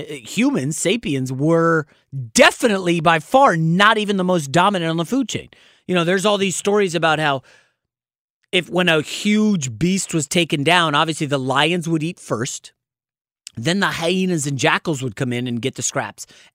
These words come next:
And then the humans would have to go and get whatever they could, or they would have to crack open bones and eat stuff from the bone marrow.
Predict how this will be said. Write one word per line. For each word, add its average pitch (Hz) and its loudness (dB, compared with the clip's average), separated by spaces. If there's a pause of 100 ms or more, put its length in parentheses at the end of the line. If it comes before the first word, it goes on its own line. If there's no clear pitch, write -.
And 220 4
then 240 4
the 202 2
humans 226 0 (760)
would 202 4
have 226 2
to 226 -2
go 220 4
and 208 -2
get 214 2
whatever 226 0
they 240 2
could, 320 -2
or 233 0
they 170 -2
would 175 -2
have 180 0
to - -4
crack 185 -2
open 180 -2
bones 156 -2
and 120 -8
eat 131 -8
stuff - 0
from 151 -4
the 123 -2
bone 139 -4
marrow. 160 0